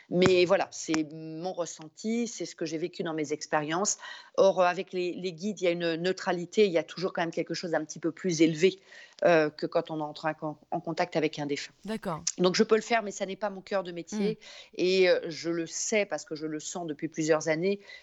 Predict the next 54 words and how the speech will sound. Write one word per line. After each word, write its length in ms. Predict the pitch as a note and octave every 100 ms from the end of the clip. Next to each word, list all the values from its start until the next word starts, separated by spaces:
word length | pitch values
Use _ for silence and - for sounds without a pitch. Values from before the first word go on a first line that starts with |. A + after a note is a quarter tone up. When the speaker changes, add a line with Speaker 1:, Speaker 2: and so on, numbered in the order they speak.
| -
Speaker 1:
je 160 | D3+
vais 200 | D#3+ F3+
de 100 | E3
plus 240 | E3+ - F#3+
en 80 | F3+
plus 300 | - F#3+ -
évoluer 460 | G3+ F3 F3+ F3+ G3+
sur 200 | - F3+
les 100 | E3
messages 380 | E3 F3 F3+ -
collectifs. 600 | E3+ D#3+ - C#3 - G#3+
Speaker 2:
Ouais. 220 | G#3+ F3+ _ _ _ _ _ -
Speaker 1:
Heu, 60 |
parce 280 | - E3+ -
qu'on 380 | - F#3 F3 E3
est, 300 | F3 F#3+ E3+
bah, 160 | C#3+ C#3+
tout 120 | -
le 60 | C#3+
monde 180 | D3 C#3+
le 60 |
voit, 240 | C3 D#3+ G#3+
hein, 180 | G3 E3+
on 120 | D#3
est 100 | D3+
dans 140 | D3
une 180 | D3 D#3+
transformation, 920 | D3+ - F3+ - F3+ D#3+ D3+ - F#3+ G#3+
on 80 | F3+
est 100 | D#3
dans 280 | D3+ D3
un 20 | D3
changement 380 | - F#3 F#3+ F3
de 80 |
paradigme 720 | E3 D#3 D3+ C#3 D3 F#3+ A3 A#3 - - - -
où 100 | F#3+
il 100 | F#3
va 140 | D#3+ F3
falloir 420 | F#3 E3+ F#3+ -
que 120 | -
chacun 400 | D#3 G#3 G3 G3
d'entre 280 | F#3 F3+ F#3+
nous 120 | G3+
maintenant 320 | F3 - F3+
comprenne 560 | - G3+ G3 - G#3 G3
que 280 | - E3 D#3 - - - -
jusque-là, 460 | F3 G#3 A#3+ A3+
il 60 | A3+
y 60 | F3+
avait 160 | F3
le 120 | G3
temps 380 | G3 - F3+ - -
de 120 | F3+
changer, 560 | F3+ G#3+ G#3 E3+ F#3